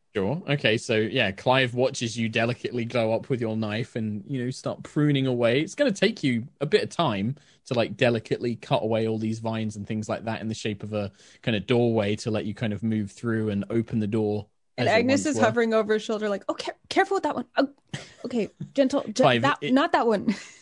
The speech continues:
Speaker 1: It is a painfully long amount of time <laughs> to leave a room. <laughs>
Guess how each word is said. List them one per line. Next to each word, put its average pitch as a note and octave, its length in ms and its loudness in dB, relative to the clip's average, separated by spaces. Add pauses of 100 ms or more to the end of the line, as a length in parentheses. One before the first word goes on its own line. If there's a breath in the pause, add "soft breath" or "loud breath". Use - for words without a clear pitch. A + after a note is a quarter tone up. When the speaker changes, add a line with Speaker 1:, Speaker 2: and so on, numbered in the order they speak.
(220 loud breath)
Speaker 1:
It C3+ 80 4
is C3 80 0
a B2 80 0
painfully C#3+ 680 2
long G#2+ 220 0
amount G2 260 -4
of G#2+ 140 -12
time C#3 340 -2
<laughs> - 100 -8
to - 100 2
leave A#2+ 440 2
a A#2 60 4
room. A2+ 240 2
<laughs> - 720 -4